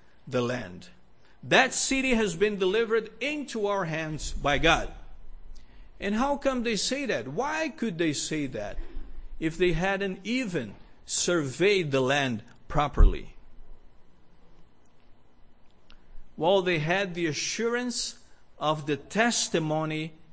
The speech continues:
given by Rahab. That was the most assuring piece of information they ever collected,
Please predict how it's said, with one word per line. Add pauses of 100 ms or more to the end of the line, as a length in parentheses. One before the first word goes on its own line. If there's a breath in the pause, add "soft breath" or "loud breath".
(120)
given
by (100)
Rahab. (880 soft breath)
That
was
the
most
assuring (480 soft breath)
piece
of
information (440 soft breath)
they
ever
collected,